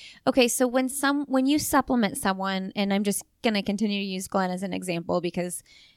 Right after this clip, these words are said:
that's, he, you've seen him. He's my husband. We can talk about him because I'm,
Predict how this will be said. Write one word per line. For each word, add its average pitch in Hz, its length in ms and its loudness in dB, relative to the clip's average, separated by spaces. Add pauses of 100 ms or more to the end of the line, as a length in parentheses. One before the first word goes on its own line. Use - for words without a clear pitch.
(100)
that's, - 280 0
he, 190 380 -4
you've 185 180 -4
seen 285 240 4
him. 247 260 6
He's 196 200 0
my 190 60 -2
husband. 226 360 4
We 214 80 6
can 196 100 0
talk 214 220 4
about 247 220 6
him 233 260 2
because 208 340 8
I'm, 202 220 12